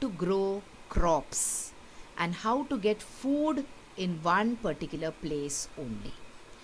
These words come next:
So if you open your textbook, you have this beautiful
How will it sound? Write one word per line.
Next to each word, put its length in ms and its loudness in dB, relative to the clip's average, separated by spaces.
So 160 6
if 180 0
you 200 0
open 220 4
your 120 0
textbook, 480 0
you 80 2
have 200 0
this 140 -2
beautiful 760 2